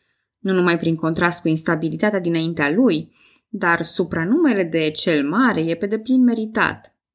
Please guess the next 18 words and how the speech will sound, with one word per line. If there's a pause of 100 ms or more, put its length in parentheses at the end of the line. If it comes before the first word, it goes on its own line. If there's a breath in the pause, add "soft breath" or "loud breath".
(160)
datorită
calităților
lui
ca
domn. (680)
Asemenea
lui
Alexandru
cel
Bun,
a
avut
și
noroc
de
o
domnie
pașnică.